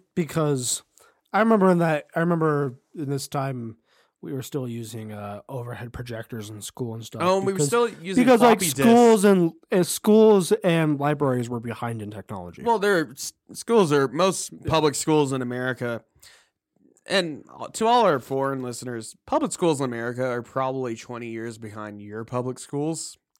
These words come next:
Speaker 1: Yeah.
Speaker 2: in terms of technology.
Speaker 1: Uh, yeah, on average, like,
Speaker 2: <laughs>
Speaker 1: public
Speaker 2: Ten to,
Speaker 1: libraries
Speaker 2: yeah,
Speaker 1: and
Speaker 2: ten to
Speaker 1: schools
Speaker 2: twenty.
Speaker 1: and places like that in
Speaker 2: <laughs>
Speaker 1: America are ten, if not sometimes more,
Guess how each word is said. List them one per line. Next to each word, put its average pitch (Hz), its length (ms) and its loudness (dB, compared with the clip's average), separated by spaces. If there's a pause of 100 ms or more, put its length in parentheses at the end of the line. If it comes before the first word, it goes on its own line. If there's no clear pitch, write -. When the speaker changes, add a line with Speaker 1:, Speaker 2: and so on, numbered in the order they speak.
(120)
Speaker 1:
Yeah. 214 340 4
Speaker 2:
in 165 60 2
terms 135 260 -2
of 123 80 -6
technology. 113 500 -6
Speaker 1:
Uh, 190 100 2
yeah, 196 260 2
on 208 220 2
average, 190 580 2
like, 165 160 0 (120)
Speaker 2:
<laughs> 214 80 2
Speaker 1:
public 196 340 4
Speaker 2:
Ten 185 80 -12
to, - 20 0
Speaker 1:
libraries 165 720 2 (200)
Speaker 2:
yeah, 135 280 2
Speaker 1:
and - 80 0
Speaker 2:
ten 247 160 -2
to 180 40 -2
Speaker 1:
schools 202 340 6
Speaker 2:
twenty. 180 60 4
Speaker 1:
and 170 100 2
places 165 360 0
like 151 220 -2
that 139 320 2
in 147 80 -2
Speaker 2:
<laughs> - 0 -
Speaker 1:
America 139 500 -2
are 143 380 -2 (1080)
ten, 170 580 -2
if 165 220 -4
not 156 220 0
sometimes 135 580 -4
more, 123 400 -4